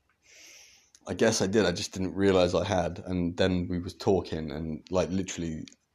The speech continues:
a few days after I started writing this, and yeah, I, I guess I've been thinking about her a while. I guess.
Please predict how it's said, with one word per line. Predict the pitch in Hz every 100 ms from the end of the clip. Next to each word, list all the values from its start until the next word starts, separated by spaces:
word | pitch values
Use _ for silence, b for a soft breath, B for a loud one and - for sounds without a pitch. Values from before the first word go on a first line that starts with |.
| _
a | 127 113
few | 104 - 92
days | 92 92 87
after | 87 87
I |
started | 85 87 82
writing | 90 92 80 82
this, | 82 -
and | 80 80 B B B B B B B -
yeah, | 104 98 80 76 85 -
I, | 90
I | 92 87
guess | 95 -
I've | 90
been | 85
thinking | 87 80 85
about | 80 73
her | 82
a | 71
while. | 82 71 82 B B B B _ _ _ _ _ _ _ _ _
I | 76 85
guess. | 87 76 69 - - -